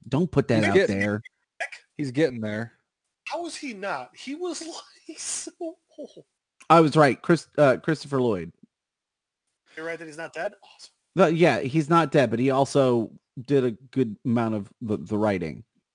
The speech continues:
Speaker 3: He's awesome.
Speaker 1: Also, I'm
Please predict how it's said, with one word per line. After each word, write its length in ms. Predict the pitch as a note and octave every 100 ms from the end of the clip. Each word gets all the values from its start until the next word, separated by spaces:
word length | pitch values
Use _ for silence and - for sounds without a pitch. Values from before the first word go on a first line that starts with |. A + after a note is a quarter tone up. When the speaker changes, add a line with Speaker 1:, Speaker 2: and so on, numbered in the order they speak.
| _ _ _ _ _
Speaker 3:
He's 140 | C#4+ _
awesome. 520 | _ C#3+ - C3+ C3 _ -
Speaker 1:
Also, 800 | B3 C#4+ E4 - D4+ C#4 A#3 - _ _ _ _ _ _ _
I'm 560 | - A3 C#4 D4+ D#4+